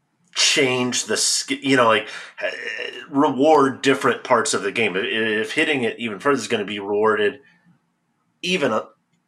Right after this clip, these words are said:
I don't care if it's one percent more or ten percent more, it's gonna <laughs> reward it more,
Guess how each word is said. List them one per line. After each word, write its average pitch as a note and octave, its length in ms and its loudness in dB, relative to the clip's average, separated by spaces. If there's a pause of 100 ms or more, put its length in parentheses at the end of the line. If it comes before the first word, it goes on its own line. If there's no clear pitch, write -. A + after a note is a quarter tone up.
(180)
I G#2+ 80 2
don't C#3+ 140 -2
care G2 120 0
if G2 80 -6
it's G2 180 -6
one A2+ 180 -2
percent C3+ 360 0
more C#3 260 2
or G#2 260 -6
ten F#3 200 0
percent G#2 360 -4
more, F#2+ 140 -2
it's G2+ 120 -4
gonna A2 220 -4
<laughs> G#2 400 -10
reward F#3 280 2
it - 60 -8
more, D3 260 4